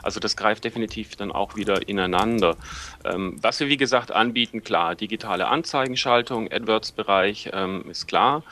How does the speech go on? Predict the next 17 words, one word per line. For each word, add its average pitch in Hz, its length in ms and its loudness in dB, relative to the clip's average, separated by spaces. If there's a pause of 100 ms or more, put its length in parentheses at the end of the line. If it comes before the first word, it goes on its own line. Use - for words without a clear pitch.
(300)
Was 107 200 0
noch 113 160 -4
klar 104 300 4
ist, - 100 -8
ist, - 220 -8
ist - 260 -12
Online-Reputationsmanagement, 113 1400 2
Empfehlungsmarketing, 117 1080 0
sprich - 280 -6
auf - 140 -8
dem 92 160 -4
Bewertungsportal 101 1000 2
kennst - 360 -2
du - 60 2
einen 120 240 0
punkt 120 200 4
de, 120 140 4